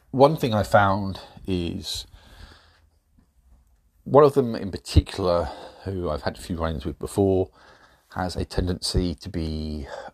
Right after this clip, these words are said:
rather thoroughly dishonest, and on top of that, quite arrogant with it. That when you claim that a show is being cancelled year after year after year,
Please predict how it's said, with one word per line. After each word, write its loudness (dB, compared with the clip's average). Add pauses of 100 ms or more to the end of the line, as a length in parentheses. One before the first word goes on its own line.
(140)
rather -2
thoroughly -2
dishonest, -4 (640)
and 0
on -4
top -6
of -8
that, 0
quite -4
arrogant -4
with -2
it. -6 (1600)
That 4 (240)
when 0
you 6
claim 2 (600)
that 2
a 0
show 4
is 2
being 0
cancelled -2
year 4
after 2
year -2
after -4
year, -4